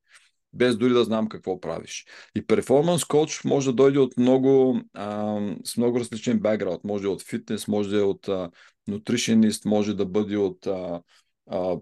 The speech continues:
може да бъде психолог, най-различни. И ние сме си говорили, че, нали, аз много бих искал да имам повече,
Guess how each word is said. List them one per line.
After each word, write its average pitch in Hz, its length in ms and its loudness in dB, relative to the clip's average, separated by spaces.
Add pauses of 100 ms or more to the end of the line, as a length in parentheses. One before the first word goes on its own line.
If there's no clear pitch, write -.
(100)
може 104 200 2
да 95 80 -4
бъде 92 220 0
психолог, 120 720 0
най-различни. 104 720 0 (440)
И 107 380 4 (220)
ние 127 260 4
сме 123 260 0
си - 140 -6
говорили, 123 480 2
че, 113 320 -2 (140)
нали, 113 400 -2 (400)
аз - 220 -8
много 123 300 2
бих 110 220 -6
искал 127 260 -6
да 110 120 -2
имам 113 340 -2
повече, 113 720 -4